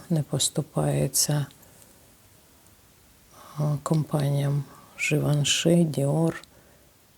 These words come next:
і Kenneth J Lane. Таке я знайшла про цю компанію. Вона працювала лише десять років, і тому, м,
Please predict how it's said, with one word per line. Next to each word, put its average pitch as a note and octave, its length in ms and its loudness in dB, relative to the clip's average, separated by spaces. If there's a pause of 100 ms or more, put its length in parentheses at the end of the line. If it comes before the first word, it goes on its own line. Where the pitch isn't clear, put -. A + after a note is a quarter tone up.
(180)
і C#3 220 -2 (380)
Kenneth C#3 400 0
J C#3+ 340 0
Lane. F#3+ 500 2 (760)
Таке - 340 -2
я D3 160 0
знайшла D3 760 0
про - 300 -6 (1080)
цю - 260 -6
компанію. F3+ 960 2 (680)
Вона F3+ 180 4
працювала D#3+ 640 0
лише D#3+ 340 0
десять D#3+ 480 0
років, F3 540 -2 (720)
і F#3 120 -2
тому, D#3+ 520 0 (520)
м, D3 120 0